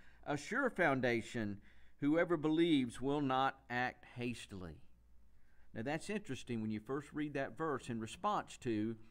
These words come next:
everything that they've been saying to Isaiah here. "Therefore, I'm gonna lay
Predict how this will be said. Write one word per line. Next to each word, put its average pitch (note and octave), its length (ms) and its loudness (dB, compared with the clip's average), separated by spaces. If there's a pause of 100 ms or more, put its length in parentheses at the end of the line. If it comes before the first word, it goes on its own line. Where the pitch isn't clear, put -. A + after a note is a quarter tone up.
(200)
everything C#3+ 500 0
that A#2+ 160 -4
they've B2 180 0
been A#2 160 -2
saying A#2 360 -2
to G#2 80 -2
Isaiah A2 520 0
here. G#2 360 -2 (640)
"Therefore, D#3+ 760 6 (340)
I'm D#3 180 2
gonna B2+ 200 2
lay C#3 400 4